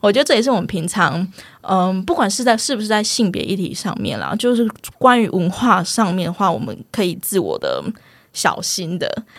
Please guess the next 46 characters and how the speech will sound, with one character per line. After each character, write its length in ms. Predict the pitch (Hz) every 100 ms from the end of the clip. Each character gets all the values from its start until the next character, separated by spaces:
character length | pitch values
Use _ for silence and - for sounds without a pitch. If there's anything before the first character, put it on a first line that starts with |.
| _
那 400 | 349 349 311 277 - -
除 160 | -
了 280 | 311 330 - - 226 - _ _ 208
比 60 |
如 40 | 220
说， 140 | 302
如 80 | 339
果 80 | 285
我 60 |
们 100 | 190
像 180 | 190 269
刚 140 | 247
刚 100 | 240
我 80 | 254
们 140 | 170 185
认 100 | 226
为 120 | 190
L 160 | 160
G 180 | 165 185
B 180 | 180 190
T 240 | 180 202
可 200 | 196 202
能 120 | 165 156
拿， 260 | 190 190 185 208
拿 200 | 180 196
来 240 | 190 180 - - -
解 220 | - 170
释 260 | - 254
或 160 | 254 269
是 140 | 233
拿 140 | 220 180
来 60 |
看 300 | 170 - 247
台 260 | 202 - 175
湾 200 | 170 202
的 80 | 185
性 340 | - 214 165
别 260 | 160 123 -
可 140 | - -
能 100 | -
是 160 | 247
不 160 | 208 - -
够， 320 | 233 190 196 - _ _ _
或 160 | 294 269
者 100 | 165
是， 320 | - 226